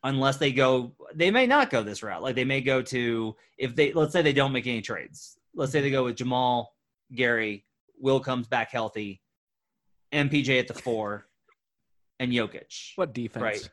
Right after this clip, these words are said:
Speaker 2: No one needs defense.
Speaker 1: I mean, Will was a good defender last year, right?
Speaker 2: But Will's not making up for both the struggles of Michael Porter Junior and the complete not caring at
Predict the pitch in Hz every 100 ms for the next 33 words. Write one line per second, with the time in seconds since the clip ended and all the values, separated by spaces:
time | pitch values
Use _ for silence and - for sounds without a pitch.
0 | _ 214 226 143 123 107 113 110 123 139
1 | - - _ _ _ _ _ _ _ _
2 | 165 208 208 285 277 254 247 226 220 208
3 | 175 147 117 113 95 123 170 175 - -
4 | 311 349 320 240 262 226 233 214 - -
5 | 214 170 220 - 208 202 - 226 220 214
6 | 202 196 202 208 - 208 185 170 160 202
7 | 180 160 - 170 180 180 202 185 220 226
8 | 226 - - - - _ - 240 240 233
9 | 262 - 180 - 254 254 240 233 - 190
10 | -